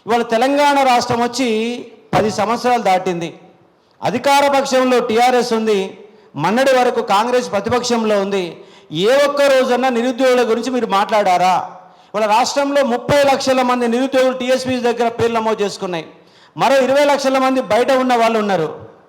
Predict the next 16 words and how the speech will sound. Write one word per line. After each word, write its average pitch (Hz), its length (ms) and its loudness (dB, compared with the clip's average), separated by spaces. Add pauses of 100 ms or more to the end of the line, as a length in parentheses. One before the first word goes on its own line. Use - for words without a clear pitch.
(180)
కానీ 190 160 -2
హైదరాబాదులో 220 1040 2 (360)
సాఫ్ట్‌వేర్ 254 580 2
రంగంలో, 220 720 0 (340)
ఫార్మా 254 380 4
రంగంలో, 220 800 2 (360)
ఇండస్ట్రియల్ 269 440 0
సెక్టార్‌లో 220 760 0 (320)
తెలంగాణ 240 720 2
నిరుద్యోగుల 220 640 0
వాటా 190 380 2
ఎంత? 170 300 -2 (720)
తెలంగాణ 269 600 2
ఉద్యోగుల 247 560 2
వాటా 220 420 2
ఎంత? 202 300 0